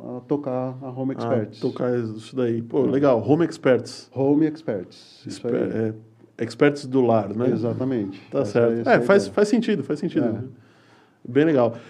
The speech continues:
Speaker 2: É, queria avisar você que tá aí nos vendo, tá? A gente tá ao vivo pelo YouTube e depois esse podcast vai ser postado nas redes sociais. Perdão, hoje eu tô,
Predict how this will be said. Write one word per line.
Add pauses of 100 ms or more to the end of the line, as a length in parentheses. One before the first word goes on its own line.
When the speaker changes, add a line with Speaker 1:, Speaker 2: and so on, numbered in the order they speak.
(140)
Speaker 2:
É,
queria
avisar
você
que
tá
aí
nos
vendo, (220)
tá? (100)
A
gente
tá
ao
vivo
pelo
YouTube (480)
e
depois
esse
podcast
vai
ser
postado
nas
redes
sociais.
Perdão,
hoje
eu
tô,